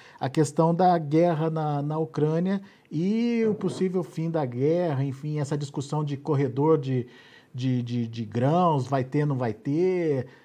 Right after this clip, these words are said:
é, uma hora tá, é, super, super tranquilo, vai ter, outra hora já não vai ter mais nada, ou vai demorar dois, três meses pra, é, se fazer essa transferência. Enfim,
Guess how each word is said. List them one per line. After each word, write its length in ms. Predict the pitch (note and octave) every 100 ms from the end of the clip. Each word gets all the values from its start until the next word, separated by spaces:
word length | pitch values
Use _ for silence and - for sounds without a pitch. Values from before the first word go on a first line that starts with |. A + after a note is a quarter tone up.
| _
é, 380 | C3+ C3 B2+ B2+
uma 220 | C3 C#3+
hora 220 | C#3 D3
tá, 220 | C#3 C#3+ C3+ - _ - -
é, 300 | C#3+ B2 A#2+
super, 760 | A2+ - - F3 E3+ D#3+ D3 C3
super 540 | - - D3 D3 C#3+
tranquilo, 600 | C#3+ C3+ C3 E3 G3 E3+
vai 200 | B2+ B2+
ter, 320 | - D#3 G3
outra 300 | E3+ C#3 D3
hora 280 | C#3+ D3 C#3+
já 160 | B2+ C#3+
não 100 | C3+
vai 140 | C3+
ter 140 | C3+
mais 240 | C#3 C3 B2
nada, 400 | C3 E3+ F3+ C3+ - -
ou 100 | C#3+
vai 140 | C#3+ D3+
demorar 420 | D#3 D3 D3 C#3+ - -
dois, 420 | C#3 D3+ F3 E3
três 400 | - D#3+ E3 D#3+
meses 480 | C3 C#3 E3+ D#3 C#3
pra, 320 | - C#3 C3+ C3 - - -
é, 380 | C3 C3+ B2+ B2
se 140 | -
fazer 440 | C3 C3+ A#2+ C3+
essa 260 | C#3 C3 B2+
transferência. 960 | C3+ C3+ C3 B2 B2 F3+ G3 F3 D3+ D3 - -
Enfim, 520 | A#3 A#3 G3 E3+ A2+